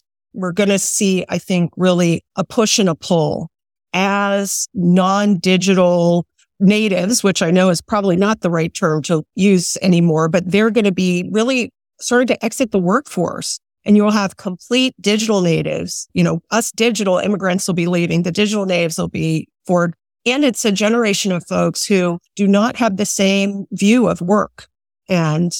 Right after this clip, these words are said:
those kinds of cultural population lifespan trends, I think, are really going to be impacting recruitment, retention, and what is needed for an employer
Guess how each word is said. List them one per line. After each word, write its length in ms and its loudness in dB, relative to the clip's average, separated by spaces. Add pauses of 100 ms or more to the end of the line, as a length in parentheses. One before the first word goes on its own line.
those 520 2
kinds 640 2 (120)
of 500 2 (640)
cultural 1080 2 (340)
population 720 2
lifespan 720 0
trends, 520 -2
I 80 -4
think, 240 0
are 80 2
really 380 0
going 400 2
to 160 -2
be 260 -6
impacting 760 -2 (560)
recruitment, 720 0 (160)
retention, 960 2 (420)
and 560 0
what 540 -2
is 240 -2
needed 680 0
for 300 0
an 80 2
employer 920 0